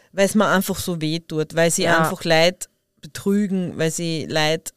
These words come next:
Speaker 1: ähm, mit Hoffnung spülen und zum Schluss Leute sterben lassen. Das Traurige ist,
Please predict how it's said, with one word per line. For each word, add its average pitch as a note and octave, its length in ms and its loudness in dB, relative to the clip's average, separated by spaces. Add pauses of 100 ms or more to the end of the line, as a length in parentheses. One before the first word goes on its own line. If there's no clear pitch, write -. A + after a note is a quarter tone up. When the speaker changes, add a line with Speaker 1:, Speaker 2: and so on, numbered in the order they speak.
Speaker 1:
ähm, D3+ 340 -4
mit E3 160 -6
Hoffnung F3+ 360 -2
spülen E3 460 -6
und D#3+ 260 -6
zum E3+ 140 -6
Schluss E3+ 340 -8
Leute D3 260 -6
sterben E3 280 -2
lassen. D#3 240 -4
Das D#3 140 -8
Traurige F3+ 460 0
ist, - 120 -6